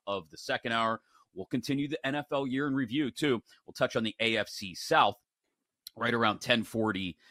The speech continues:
Eastern, alongside Joe Ostrowski and Aaron Hawksworth. I'm Chris Mack. Thanks for watching the show on Twitch, twitch dot T V slash Bet Q L. But we love power rankings almost as much as we love drafting things. And we're starting to get to that point in the week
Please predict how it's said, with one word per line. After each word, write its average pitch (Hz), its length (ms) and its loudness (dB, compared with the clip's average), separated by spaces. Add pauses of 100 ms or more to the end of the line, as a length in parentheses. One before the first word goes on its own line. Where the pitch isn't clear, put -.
(300)
Eastern, 135 520 2
alongside 120 480 6
Joe 127 120 2
Ostrowski 113 480 0
and 104 120 -6
Aaron 107 160 -2
Hawksworth. 104 560 -2
I'm 107 100 -6
Chris 104 240 -8
Mack. 104 220 -2
Thanks 110 180 -4
for - 80 -10
watching 98 320 0
the 92 60 -8
show 95 240 -2
on 85 140 -4
Twitch, - 360 -10
twitch - 260 -12
dot 92 220 -2
T 95 140 -14
V 92 260 -6 (400)
slash 104 520 4
Bet 110 280 0
Q 101 240 -2
L. 156 200 10
But 233 340 10 (480)
we 135 100 -2
love 131 300 4
power 185 320 6
rankings 185 680 2
almost 170 420 6
as 131 120 -6
much 143 220 2
as 107 80 -6
we 127 100 -4
love 117 220 2
drafting 151 520 4
things. 143 600 0 (280)
And 147 520 4 (240)
we're 180 100 -2
starting 285 400 4
to 269 80 -2
get 254 200 0
to 226 80 -2
that 190 220 6
point 190 220 0
in 170 60 -8
the 156 80 2
week 151 340 0